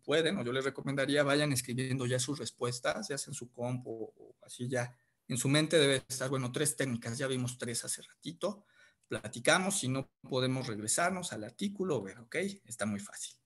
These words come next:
Además del método de genotipicación, es importante seleccionar un método que nos permita generar nuestro set de datos, ¿no? Como les gusta decir, llamado de alelos. A mí, pues, como que no me gusta eso de llamado de alelos. Yo prefiero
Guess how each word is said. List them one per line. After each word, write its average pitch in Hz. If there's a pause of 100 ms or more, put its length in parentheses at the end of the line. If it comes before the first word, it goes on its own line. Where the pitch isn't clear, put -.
(1000)
Además 185
del 240
método 233
de 170
genotipicación, 123
es 190
importante 147
seleccionar 123
un 139
método 143
que 123
nos 110
permita 127
generar 107
nuestro 101
set -
de -
datos, -
¿no? 165
Como 120
les 110
gusta 127
decir, 113
llamado 120
de 110
alelos. 95
A -
mí, 233
pues, -
como -
que -
no 147
me 143
gusta 131
eso 135
de 113
llamado 110
de 110
alelos. 147
Yo 123
prefiero 123